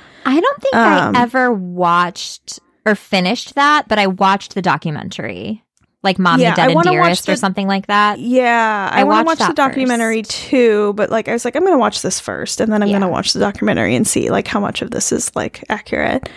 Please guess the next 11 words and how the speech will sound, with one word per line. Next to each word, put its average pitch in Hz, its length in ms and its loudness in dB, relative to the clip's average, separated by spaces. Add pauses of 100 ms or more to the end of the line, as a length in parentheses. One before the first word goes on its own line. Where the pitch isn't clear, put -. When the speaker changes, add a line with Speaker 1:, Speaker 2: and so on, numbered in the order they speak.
Speaker 1:
Sure. - 220 -6 (220)
Speaker 2:
Um, 214 760 0 (420)
I 302 120 0
watched 359 560 -2 (1000)
A - 60 0
Simple 311 420 0
Favor, 285 880 -2
uh, 302 260 2
yesterday, 311 840 0
which - 480 0
is 254 500 -2